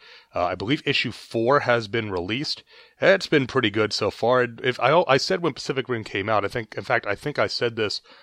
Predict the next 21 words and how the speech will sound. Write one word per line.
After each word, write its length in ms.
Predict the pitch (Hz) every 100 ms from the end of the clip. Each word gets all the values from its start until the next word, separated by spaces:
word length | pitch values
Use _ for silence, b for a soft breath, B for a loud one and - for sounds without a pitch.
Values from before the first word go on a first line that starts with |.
| B B -
on 180 | 101
the 100 | 104
little, 440 | 95 113 107 95 90 - -
uh, 160 | 101
Gaiden 360 | 95 110 127 107
episode 400 | 107 104 - 101
I 80 | 92
did 280 | 90 107 101
with, 380 | 98 92 -
uh, 260 | 98 92 90 - b b b -
with 160 | 87
Lomax, 600 | 92 127 120 95 90 -
was 420 | 98 95 92 85 - b b
if 100 | 98
there 160 | - -
ever 240 | 170 180
was 200 | 156 135
a 60 | 107
series 440 | - 131 117 107
that 160 | 98 98
deserved 580 | 95 87 107 104 95